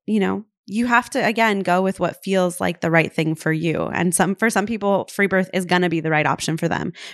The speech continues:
For others, a midwife is the right option. And for others, it's gonna be hospital birth. So you have to,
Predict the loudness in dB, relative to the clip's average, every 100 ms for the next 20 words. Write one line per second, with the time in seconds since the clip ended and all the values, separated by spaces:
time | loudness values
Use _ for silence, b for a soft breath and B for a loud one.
0 | B -4 0 -2 -2 -2 0 0 0 -2
1 | -2 0 2 0 -4 -6 -4 -2 -2 0
2 | 0 -2 -6 -12 _ -8 -4 -2 -2 -2
3 | -4 -8 -8 -10 -6 -2 0 2 0 0
4 | 0 0